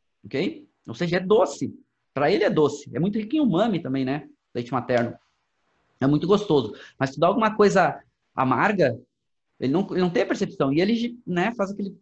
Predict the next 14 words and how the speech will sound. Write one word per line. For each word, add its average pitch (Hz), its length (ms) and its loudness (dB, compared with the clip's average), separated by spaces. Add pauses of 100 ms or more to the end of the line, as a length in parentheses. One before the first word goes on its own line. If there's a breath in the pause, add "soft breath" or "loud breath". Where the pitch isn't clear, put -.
(100)
rostinho 185 320 -2
feio, 185 240 0
aquela 180 340 2 (160)
reação, 170 440 0
né, 160 160 2
de, 156 200 -6 (380)
"Oh, 143 300 -2 (100)
hum", 135 260 -2 (220)
uma 127 240 -6
coisa 151 180 0
que 151 120 -4
não 156 100 4
agradou 160 400 6
ele. 127 320 4